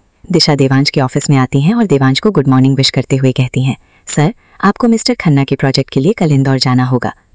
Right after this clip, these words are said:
मीटिंग वहीं होगी।" दिशा की बात सुनकर देवांश कुछ सोचते हुए बोला, "ठीक है मिस दिशा, आप मयंक को कहकर सारे इंतजाम करवा दीजिए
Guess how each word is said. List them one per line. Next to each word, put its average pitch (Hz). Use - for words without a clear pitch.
मीटिंग 170
वहीं 139
होगी।" 123
दिशा 147
की 139
बात 131
सुनकर 147
देवांश 151
कुछ -
सोचते -
हुए 135
बोला, 127
"ठीक 233
है 151
मिस 143
दिशा, 170
आप 160
मयंक 139
को 147
कहकर 143
सारे 143
इंतजाम 139
करवा 135
दीजिए 143